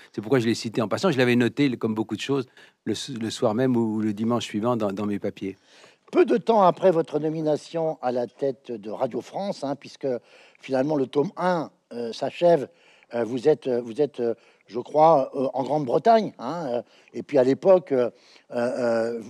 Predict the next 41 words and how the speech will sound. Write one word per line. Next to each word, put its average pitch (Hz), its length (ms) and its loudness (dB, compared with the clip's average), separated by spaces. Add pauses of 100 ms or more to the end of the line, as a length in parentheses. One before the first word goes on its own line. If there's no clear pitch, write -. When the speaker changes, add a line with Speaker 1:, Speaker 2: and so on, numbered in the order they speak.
Speaker 2:
vous, 120 340 -8 (340)
euh, 107 200 -10 (240)
vous 113 160 -12
comprenez 151 560 0
qu'il 131 160 -8
y 139 80 2
a 139 40 4
eu... 143 240 -2
Euh, 113 120 -2 (340)
euh, 110 220 -6 (100)
euh, 104 640 -12
qu'on 107 160 -18
vous 101 80 -14
cherche - 260 -4
à 131 80 -2
vous, 104 180 -10 (140)
on 104 60 -14
cherche 151 220 -10
à - 20 -6
vous 131 120 -8
joindre, 185 220 -8
Michel 175 280 -8
Cotta 165 280 -6
cherche 139 220 -10
à 131 40 -14
vous 120 120 -12
joindre 180 240 -8 (400)
pour 131 140 -12
vous 131 180 -6
annoncer 131 320 -4
votre 127 280 -8
nomination 123 540 -8
comme, 117 240 -12
euh, 107 120 -12 (500)
président 131 640 -4 (200)
P 143 120 -2
D 127 140 0
G 139 160 -2
de 120 80 -2
Radio 113 240 -4
France. 165 380 -8